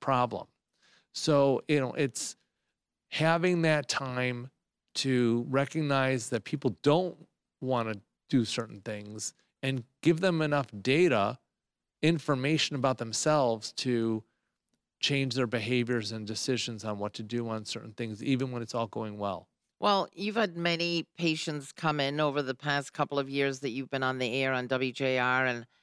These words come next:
Speaker 2: it's always been astounding to me to see all age groups come in, from someone in their seventies to young people in their twenties, thirties. And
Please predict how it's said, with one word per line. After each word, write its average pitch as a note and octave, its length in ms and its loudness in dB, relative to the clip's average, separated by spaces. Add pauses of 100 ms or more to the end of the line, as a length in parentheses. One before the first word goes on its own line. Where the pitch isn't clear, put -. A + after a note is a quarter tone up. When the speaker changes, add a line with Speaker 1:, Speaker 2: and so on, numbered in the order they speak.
(400)
Speaker 2:
it's C#3+ 220 -2
always D#3 420 4
been C#3+ 200 0
astounding C#3 640 0
to - 120 -14
me C3 180 -2
to B2+ 140 -12
see C3+ 380 -2
all D3 200 4
age C#3 280 0
groups C#3 280 -2
come C3 260 0
in, B2+ 320 0 (480)
from C3+ 300 2
someone D3+ 360 0
in C#3 80 0
their C3+ 100 0
seventies C3+ 760 0
to B2+ 340 -2 (360)
young C#3+ 240 2
people C#3 380 0
in C3 100 0
their B2+ 140 0
twenties, C#3 460 -2
thirties. C3+ 580 0
And B2+ 260 -2